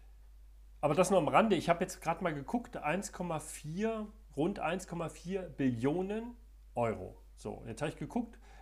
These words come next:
Bruttoinlandsprodukt im Jahr zweitausendachtzehn, das ist das aktuellste, was ich hier jetzt auf die Schnelle googeln konnte. Das findet man wahrscheinlich auf irgendeiner Seite, die von der Regierung ist, eher, macht aber nix, sind drei Komma neun vier, also knapp vier Billionen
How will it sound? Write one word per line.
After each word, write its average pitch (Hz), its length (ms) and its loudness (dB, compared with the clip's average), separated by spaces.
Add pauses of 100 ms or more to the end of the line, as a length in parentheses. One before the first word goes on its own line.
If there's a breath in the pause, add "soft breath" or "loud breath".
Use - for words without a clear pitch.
(120 loud breath)
Bruttoinlandsprodukt 156 1120 -2
im 143 100 -4
Jahr 131 220 0
zweitausendachtzehn, 135 920 -4
das 135 120 -4
ist - 80 -12
das 127 120 -6
aktuellste, 135 540 -6
was 123 120 -6
ich 123 120 -12
hier 143 120 -4
jetzt 139 160 -4
auf 131 120 -6
die 120 100 -6
Schnelle 143 340 -2
googeln 151 320 -4
konnte. 113 320 -6
Das 117 160 -10
findet 123 380 -8
man 123 160 -6
wahrscheinlich 123 440 -8
auf 120 380 -10
irgendeiner 120 440 -6 (420)
Seite, 123 400 -4
die 123 180 -10
von 120 140 -10
der 117 80 -6
Regierung 123 400 -4
ist, 110 160 -14 (100)
eher, 139 400 -2 (400 loud breath)
macht 131 220 -2
aber 135 80 -2
nix, 180 240 -6 (440 loud breath)
sind 156 280 -2
drei 143 220 2
Komma 175 300 0
neun 160 600 0
vier, - 640 -4
also 101 180 -4
knapp - 400 -2
vier 143 540 -2
Billionen 127 720 0